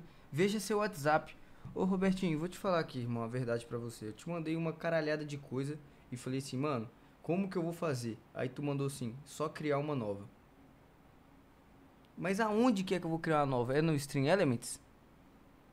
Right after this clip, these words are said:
Sobreposições? É, galeria de sobre-, alertas e widgets?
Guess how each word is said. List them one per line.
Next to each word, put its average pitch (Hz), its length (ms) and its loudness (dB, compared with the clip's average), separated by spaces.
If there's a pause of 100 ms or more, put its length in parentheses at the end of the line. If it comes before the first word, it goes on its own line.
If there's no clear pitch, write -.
(1080)
Sobreposições? 127 1160 -2 (1000)
É, 110 260 -2
galeria 120 360 0
de 151 80 -10
sobre-, 139 240 -2
alertas 131 500 2
e - 20 -2
widgets? 123 720 -6